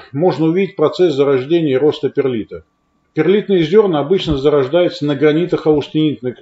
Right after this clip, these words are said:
зерен, как показано на этом изображении. То есть вот эти вот прямые линии, которые здесь показаны, это как раз, э, схематично изображены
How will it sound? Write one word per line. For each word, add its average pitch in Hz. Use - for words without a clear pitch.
зерен, 156
как 139
показано 135
на -
этом 127
изображении. 120
То 127
есть 117
вот 135
эти 120
вот 104
прямые 127
линии, 165
которые 104
здесь 92
показаны, 107
это 127
как 110
раз, 135
э, 110
схематично 123
изображены 117